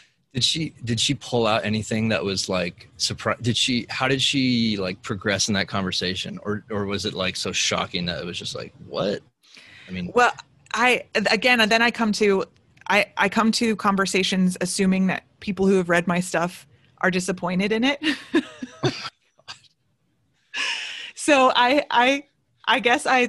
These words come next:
Speaker 2: I thought, "Oh man, you know, like, that was kind of a, like, a brave choice for Book of the Month Club to choose."
Speaker 1: You said that?
Speaker 2: Well, in my head, that's what I
Speaker 1: Oh,
Speaker 2: believe.
Speaker 1: oh, oh, okay.
Speaker 2: Um, and so, and then, you know, like, I followed them on Instagram and I saw what people were saying, and,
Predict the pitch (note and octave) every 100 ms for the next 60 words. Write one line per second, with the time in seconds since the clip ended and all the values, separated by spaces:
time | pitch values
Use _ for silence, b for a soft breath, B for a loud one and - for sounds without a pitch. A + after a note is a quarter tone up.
0 | - G3 G#3 - G3 F#3 - - B3+ A#3+
1 | C#4 A#3 G3 F#3 B B B B G#3+ A3
2 | A3+ A#3 G3 F#3 A3+ A#3+ - A#3+ A3+ G#3+
3 | F#3 D#3+ F3+ E3 D#3 _ - G#3 A3 F#3
4 | - G3 G3 - F3 F3+ F3+ F3 D#3+ -
5 | E3+ D3 - E3+ b b b - F#3+ -
6 | G3+ F#3 F3+ F3+ B2+ C#3 G3 G3 A#3 A#3+
7 | _ _ - _ _ _ - A#3 B3+ A#3+
8 | A3+ C4+ G#3+ G3+ G#3+ F#3 F3 E3 G#2+ B2+
9 | A#2+ A2 - A#2+ F#2 - _ _ - G#3
10 | F#3 E3+ F3 F3+ B B B G#3 G#3 G3
11 | G#3+ G3+ G3 F#3+ - - G#3 G#3 G#3 G3+
12 | A3+ G#3 F#3 F3+ F3 _ _ _ _ F#3
13 | F#3+ F#3+ F#3+ F3+ F3+ E3+ E3 E3+ E3+ D#3+
14 | D3+ D3+ D#3 - D3+ D3+ - F#3+ F3+ E3
15 | D#3 A#3+ C#4 A3+ F3 F3 E3+